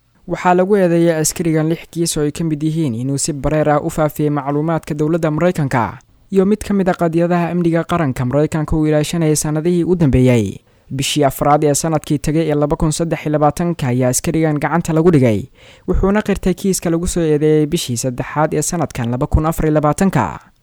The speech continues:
Talaadii aynu soo dhaafnay ayuu ku dhacay xukunka shan iyo tobanka sano ah,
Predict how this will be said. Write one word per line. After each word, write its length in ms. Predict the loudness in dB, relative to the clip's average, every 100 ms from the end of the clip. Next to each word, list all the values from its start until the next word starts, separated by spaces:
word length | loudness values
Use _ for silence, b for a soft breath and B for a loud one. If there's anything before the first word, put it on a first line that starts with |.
| -10
Talaadii 460 | -6 -2 -2 2
aynu 220 | 2 4
soo 200 | 2 2
dhaafnay 360 | 4 2 2 0
ayuu 200 | 2 2
ku 140 | 0
dhacay 240 | 0 0 0 -2
xukunka 360 | -4 -2 -4
shan 200 | -4 -2
iyo 60 | -2
tobanka 340 | 0 -2 0
sano 200 | 0 4
ah, 320 | 6 4 0